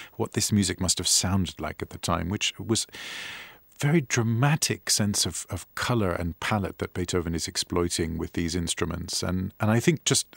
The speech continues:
having that in the back of one's mind brings a different kind of sound and intensity to the, to the way these pieces can finally be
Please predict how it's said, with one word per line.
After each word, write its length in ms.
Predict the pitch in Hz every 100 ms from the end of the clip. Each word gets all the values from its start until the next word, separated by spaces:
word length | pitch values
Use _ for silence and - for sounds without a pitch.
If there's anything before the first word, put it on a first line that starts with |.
| -
having 320 | - 113 113
that 160 | 98 92
in 60 |
the 80 | 92
back 180 | 95 -
of 100 | 85
one's 300 | 85 87 98
mind 580 | 92 98 95 87 78 -
brings 260 | 87 85 87
a 60 |
different 260 | 78 92 -
kind 160 | 85
of 80 | 87
sound 580 | - - 101 95 87 82
and 120 | 82
intensity 600 | 85 - 90 90 - 82 80
to 120 | 85
the, 200 | 87 82 - - - - - - -
to 80 | 98
the 80 | 98
way 160 | 101
these 160 | 95 -
pieces 340 | 98 - 90 - -
can 400 | 104 92 90 90
finally 560 | - - 87 87 82
be 640 | 80 90 82 82 80 85